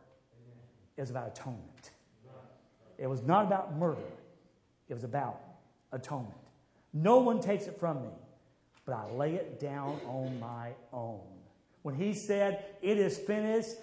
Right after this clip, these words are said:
and yielded up his spirit, that's exactly what it means. It's exactly what it means. He gave his life. No one took it from him. I have the power.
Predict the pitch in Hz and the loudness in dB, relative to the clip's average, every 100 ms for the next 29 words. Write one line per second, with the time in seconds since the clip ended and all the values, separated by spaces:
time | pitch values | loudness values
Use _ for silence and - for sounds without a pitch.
0 | - 165 156 147 170 226 233 233 190 185 | -4 0 0 0 6 10 10 8 4 2
1 | 180 175 - 214 233 190 165 156 123 120 | 0 0 -2 2 4 4 2 0 -2 8
2 | 233 247 247 247 214 202 175 226 233 233 | 10 10 8 4 6 6 6 4 4 2
3 | - - 170 156 139 131 262 285 226 214 | -2 -4 2 2 2 8 8 10 8 8
4 | 214 185 202 208 - - - 214 240 156 | 6 4 2 2 0 -8 0 4 4 4
5 | 127 254 247 240 233 190 208 202 196 180 | 6 8 8 4 2 2 2 4 6 6
6 | 180 - - 165 165 208 196 190 - 226 | 4 -2 -6 0 8 8 8 6 4 2
7 | 202 - 175 135 107 - - - - - | 2 -2 -2 -2 -4 -10 -12 -18 -18 -18
8 | - - - - _ _ _ _ _ _ | -20 -20 -20 -20 _ _ _ _ _ _
9 | _ _ _ _ - - 139 147 147 160 | _ _ _ _ -12 -4 -2 -2 0 0
10 | 135 139 - - 208 226 277 311 330 359 | 0 -4 -6 -2 2 6 6 6 6 2